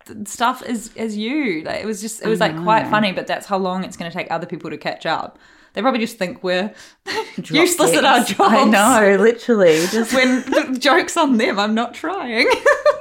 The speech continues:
Speaker 1: Well, I watched
Speaker 2: It's so
Speaker 1: Below
Speaker 2: nice
Speaker 1: Deck
Speaker 2: being a
Speaker 1: Med this
Speaker 2: layabout.
Speaker 1: morning for, like, two hours, and I was like, "I feel
Speaker 2: Mm.
Speaker 1: happier and mentally healthier than I have in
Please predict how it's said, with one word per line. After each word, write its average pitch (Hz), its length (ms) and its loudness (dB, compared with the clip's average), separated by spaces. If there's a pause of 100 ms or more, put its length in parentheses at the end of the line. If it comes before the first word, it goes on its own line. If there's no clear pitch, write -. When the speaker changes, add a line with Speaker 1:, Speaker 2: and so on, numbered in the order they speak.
(1300)
Speaker 1:
Well, 392 140 -2
I 277 80 2
watched 320 160 4
Speaker 2:
It's - 120 -2
so 311 320 2
Speaker 1:
Below 403 120 2
Speaker 2:
nice 330 260 4
Speaker 1:
Deck - 60 -2
Speaker 2:
being 320 280 2
a 294 60 4
Speaker 1:
Med 254 320 4
this - 80 2
Speaker 2:
layabout. 170 260 4
Speaker 1:
morning 269 380 0
for, 269 100 -6
like, 262 180 -4
two 311 260 -4
hours, 277 560 2
and 220 80 -4
I - 40 0
was 240 60 -4
like, 262 120 -6
"I 165 120 0
feel 180 240 -2
Speaker 2:
Mm. - 40 -8
Speaker 1:
happier 285 560 -4
and 190 560 -2
mentally 240 580 0
healthier 208 560 -4
than 165 120 -8
I 170 60 -6
have 180 240 -6
in 185 160 -8